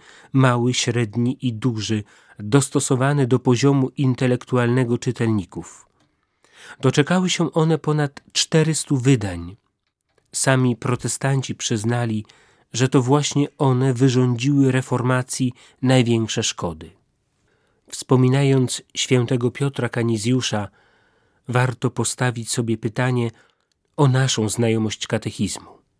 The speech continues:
Wiara nie jest bowiem zbiorem prywatnych wyobrażeń duchowych. Według badań przeprowadzonych przez jeden z polskich tygodników,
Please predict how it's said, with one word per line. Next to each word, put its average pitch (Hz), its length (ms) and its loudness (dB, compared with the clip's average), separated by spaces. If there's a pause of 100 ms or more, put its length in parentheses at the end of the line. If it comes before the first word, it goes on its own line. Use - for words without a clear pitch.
(800)
Wiara 143 340 2
nie 143 200 6
jest 160 220 -2
bowiem 131 380 4
zbiorem 131 520 2
prywatnych 123 640 0
wyobrażeń 123 680 2
duchowych. 117 720 -4 (1200)
Według 113 340 0
badań 117 460 -2 (600)
przeprowadzonych 123 800 0
przez - 440 -6
jeden 123 460 2 (100)
z - 120 -6
polskich - 480 0
tygodników, 117 760 0